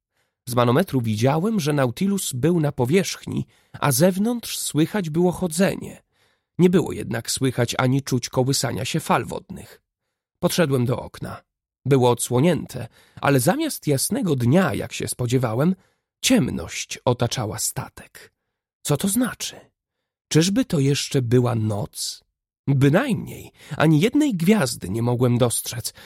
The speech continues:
a wreszcie noc nie bywa tak niezmiernie ciemna. Nie wiedziałem, co o tym myśleć, gdy jakiś głos się odezwał.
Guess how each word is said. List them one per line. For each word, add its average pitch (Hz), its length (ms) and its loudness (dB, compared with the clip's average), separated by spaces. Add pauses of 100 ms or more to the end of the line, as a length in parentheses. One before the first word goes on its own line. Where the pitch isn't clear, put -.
(160)
a - 140 0
wreszcie 190 400 2
noc 131 400 2
nie 170 120 4
bywa 185 280 2
tak - 260 -6
niezmiernie 123 640 4
ciemna. 92 500 -6 (600)
Nie 151 100 4
wiedziałem, 147 500 2
co 120 160 0
o 120 60 -2
tym 120 260 2
myśleć, 131 460 0 (280)
gdy 135 220 2
jakiś 160 340 2
głos 156 300 4
się - 240 -8
odezwał. - 560 -12